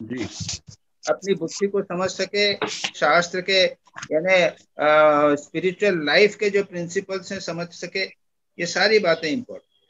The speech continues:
Speaker 1: जी, जी, जी।
Speaker 2: ठीक है?
Speaker 1: जी। अ, महाराज, second सवाल था, how to train the ego to come under the cosmic will, page three one five, first paragraph। Training of
Speaker 2: हाँ,
Speaker 1: the
Speaker 2: ठीक है,
Speaker 1: ego।
Speaker 2: समझ गया।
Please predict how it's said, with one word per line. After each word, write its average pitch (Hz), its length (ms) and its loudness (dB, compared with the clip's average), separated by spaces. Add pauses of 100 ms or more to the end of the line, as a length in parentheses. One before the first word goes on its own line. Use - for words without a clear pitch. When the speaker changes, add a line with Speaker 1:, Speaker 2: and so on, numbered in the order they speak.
(340)
Speaker 1:
जी, 120 260 -2
जी, 104 60 -4
जी। 85 180 -14 (1040)
Speaker 2:
ठीक 196 60 0
है? 196 40 0
Speaker 1:
जी। 120 340 -8 (960)
अ, 104 40 -2 (480)
महाराज, 139 280 2
second 175 480 -2
सवाल 151 320 2
था, 151 400 2 (1120)
how 139 200 6
to 226 240 -4
train 180 500 0
the 185 120 2
ego 151 680 0 (840)
to 151 180 -2
come 175 220 6
under 180 320 2
the 170 200 0 (140)
cosmic 151 560 -2
will, 120 180 0 (640)
page 160 160 -2
three 147 340 -8
one 151 140 -2
five, 147 260 0 (140)
first 131 140 -2 (100)
paragraph। 101 380 -2 (1040)
Training 180 480 -2
of - 60 -8
Speaker 2:
हाँ, - 120 -2
Speaker 1:
the 139 100 -4
Speaker 2:
ठीक 185 180 2
है, 165 80 0
Speaker 1:
ego। 165 40 -6
Speaker 2:
समझ 160 200 -4
गया। 139 160 -2